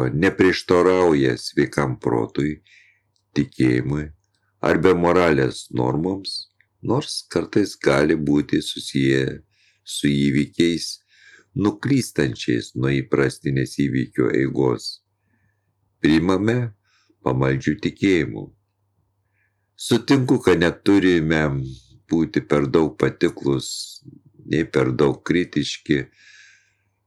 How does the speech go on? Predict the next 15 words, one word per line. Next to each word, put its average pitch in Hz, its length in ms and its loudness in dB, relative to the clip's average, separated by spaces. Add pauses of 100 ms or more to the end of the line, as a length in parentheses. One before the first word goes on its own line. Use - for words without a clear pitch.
(280)
ir 101 240 2
kad 113 240 4
reikėtų 110 520 4
atsiminti, 101 720 0 (120)
jog 82 420 2 (380)
dorybė 82 680 2
pasirenka 76 840 -2
vidurio 78 560 2
kelią. 85 520 -2 (1120)
Visuose 104 480 2
dalykuose 92 680 2 (400)
reikia 87 380 2
laikytis 78 600 0 (100)
deramo 76 440 2
vidurio, 71 500 0